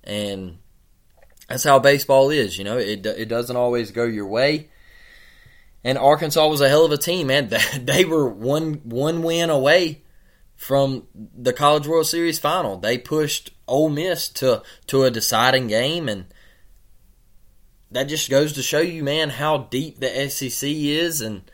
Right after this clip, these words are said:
how good Ole Miss and Arkansas, the two teams that we lost to.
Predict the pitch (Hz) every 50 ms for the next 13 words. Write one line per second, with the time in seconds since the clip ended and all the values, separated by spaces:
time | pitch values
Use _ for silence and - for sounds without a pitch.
0 | - _ _ _ _ _ - - - - - _ _ - - _ _ _ _ _
1 | _ _ _ _ - - - - - 135 135 139 135 120 139 151 156 151 147 131
2 | 110 - - 107 127 147 147 139 139 147 160 147 - 143 123 - 104 131 151 151
3 | - 143 131 - 135 135 139 139 117 120 117 - - 147 147 - 151 151 151 143
4 | 127 127 120 123 127 117 113 123 151 170 160 - - - 127 131 143 151